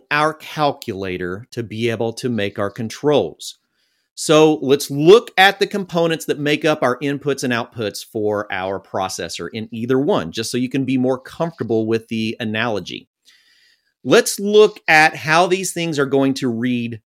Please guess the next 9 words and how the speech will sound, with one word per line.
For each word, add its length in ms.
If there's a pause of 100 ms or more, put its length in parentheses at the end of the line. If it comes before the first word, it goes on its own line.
(100)
temperatures, 880 (800)
right? 280
So 140
we're 140
gonna 160
use 540 (240)
some 200
type 240
of 240